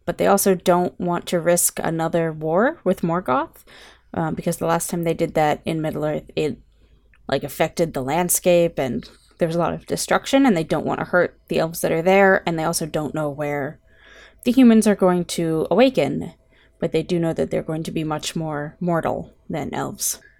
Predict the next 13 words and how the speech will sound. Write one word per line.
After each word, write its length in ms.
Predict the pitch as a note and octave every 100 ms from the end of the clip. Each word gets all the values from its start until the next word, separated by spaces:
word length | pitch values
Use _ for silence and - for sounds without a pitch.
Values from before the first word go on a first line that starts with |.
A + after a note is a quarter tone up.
| _ -
So 180 | G3+
instead, 480 | F#3 F#3+ - C#4+ C#4+
they 160 | A3 F#3+
create 380 | - A3+ B3 -
the 60 |
moon 380 | F#3 B3 C#4+ C#4 -
and 260 | G3 G3
the 60 | F#3
sun 440 | - G#3 C#4 F#4 -
from 240 | A3+ F#3+
the 180 | F3+ F3
final 340 | - G3+ F#3
fruits 640 | F3 - G#3 - - -